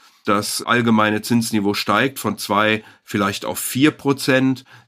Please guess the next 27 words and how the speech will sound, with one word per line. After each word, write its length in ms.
Dann 240
würde, 560
wenn 140
man 260
die 120
Anleihe 380
verkaufen 560
wollte, 460
einem 320
keiner 300
mehr 180
hundert 320
Euro 260
dafür 280
bezahlen, 520
sondern 360
eben 280
unter 380
hundert 320
Euro, 460
weil 180
man 160
ja 100
für 160
hundert 320
Euro 400
auch 340